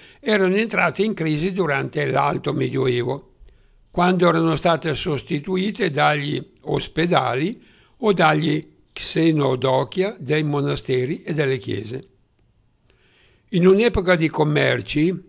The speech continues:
ridotti e di scarsi spostamenti, le strutture messe a disposizione dagli enti ecclesiastici erano più che sufficienti per raccogliere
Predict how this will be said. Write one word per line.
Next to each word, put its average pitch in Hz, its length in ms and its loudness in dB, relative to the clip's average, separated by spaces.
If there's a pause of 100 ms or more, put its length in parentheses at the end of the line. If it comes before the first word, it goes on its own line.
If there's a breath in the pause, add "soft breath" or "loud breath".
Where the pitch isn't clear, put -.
(320)
ridotti 135 840 2
e 120 200 -4
di 123 160 -4
scarsi 135 560 -2
spostamenti, 127 880 -2 (280 loud breath)
le 226 140 0
strutture 147 680 -2 (360)
messe 185 380 2
a 151 40 2
disposizione 151 960 0
dagli 165 320 2
enti 151 240 0
ecclesiastici 139 1040 0 (340 loud breath)
erano 185 440 6
più 208 200 -2
che 165 140 0
sufficienti 170 720 -2
per 151 160 -6
raccogliere 170 800 -4